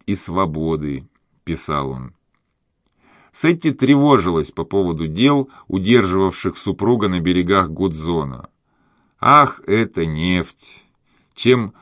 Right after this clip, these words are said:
выше вознесёшься, тем больнее падать». Но Джон её успокаивал. «Ты знаешь, что мы независимо богаты, и помимо капиталовложений в нефть,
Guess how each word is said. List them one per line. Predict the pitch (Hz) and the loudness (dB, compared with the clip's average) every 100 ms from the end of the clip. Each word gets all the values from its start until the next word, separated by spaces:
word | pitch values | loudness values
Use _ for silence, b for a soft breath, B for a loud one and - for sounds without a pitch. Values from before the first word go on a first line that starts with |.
| b | b
выше | 90 139 151 - 127 | 2 6 6 6 2
вознесёшься, | 117 95 117 120 - 147 160 - - 123 | 2 2 0 -2 0 2 2 0 -2 -2
тем | 113 101 | -2 -2
больнее | 85 92 92 87 | 0 0 0 -2
падать». | 76 90 107 117 101 90 - b b b b b b _ | -4 0 2 2 0 -6 -12 b b b b b b _
Но | 127 170 | 0 0
Джон | 98 139 165 | 2 0 2
её | 135 117 139 | 2 2 2
успокаивал. | 139 - 135 135 95 82 73 65 64 52 _ _ _ _ _ _ _ - | 2 2 0 0 -2 -2 -4 -6 -8 -12 _ _ _ _ _ _ _ -4
«Ты | 135 139 113 | 2 4 4
знаешь, | 95 90 131 139 123 98 - - _ | 0 -2 0 2 2 -2 -4 -16 _
что | - - 104 | -20 -6 -4
мы | 113 131 | 0 0
независимо | 107 110 110 104 117 117 139 131 117 113 | 0 0 0 2 0 2 0 0 -4 -4
богаты, | 92 98 92 104 113 - 95 - b b b - | 0 0 2 2 0 -4 -8 -8 b b b -6
и | 90 95 90 _ | -2 0 -2 _
помимо | 101 113 123 117 107 | -2 0 0 0 -2
капиталовложений | - 90 101 117 110 95 113 98 113 113 107 104 | -4 -6 0 2 2 2 0 0 0 0 0 -2
в | 85 | -2
нефть, | 104 123 135 - - | -2 0 -2 -4 -18